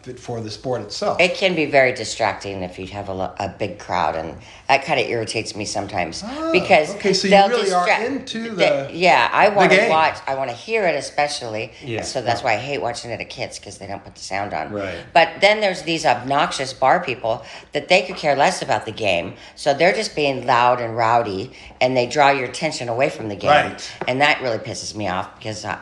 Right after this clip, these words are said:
Speaker 2: I'm there to watch the game.
Speaker 1: There you
Speaker 3: Yeah.
Speaker 1: go.
Speaker 2: You know?
Speaker 1: Well, that's
Speaker 3: But
Speaker 1: a
Speaker 3: then you
Speaker 1: true
Speaker 3: find the bar where you can have both. Like,
Speaker 2: Right.
Speaker 3: like, um,
Speaker 2: Like a
Speaker 3: our
Speaker 2: real sports bar,
Speaker 3: like
Speaker 2: like
Speaker 3: board-,
Speaker 2: Boardroom.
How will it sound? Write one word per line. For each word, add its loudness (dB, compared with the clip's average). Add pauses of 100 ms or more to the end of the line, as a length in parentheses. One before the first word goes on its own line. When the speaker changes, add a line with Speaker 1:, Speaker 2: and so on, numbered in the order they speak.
Speaker 2:
I'm 4
there 4
to -2
watch -4
the -14
game. 0
Speaker 1:
There 6
you 0
Speaker 3:
Yeah. -4
Speaker 1:
go. 6
Speaker 2:
You 0
know? -2
Speaker 1:
Well, 4
that's 2
Speaker 3:
But 6
Speaker 1:
a 4
Speaker 3:
then 6
you 4
Speaker 1:
true 2
Speaker 3:
find 6
the 0
bar 4
where 0
you -2
can -6
have -4
both. -2
Like, 2
Speaker 2:
Right. 4
Speaker 3:
like, 0
um, 2
Speaker 2:
Like 2
a 2
Speaker 3:
our 6
Speaker 2:
real 6
sports -2
bar, 2
Speaker 3:
like 0
Speaker 2:
like 4
Speaker 3:
board-, 6
Speaker 2:
Boardroom. 6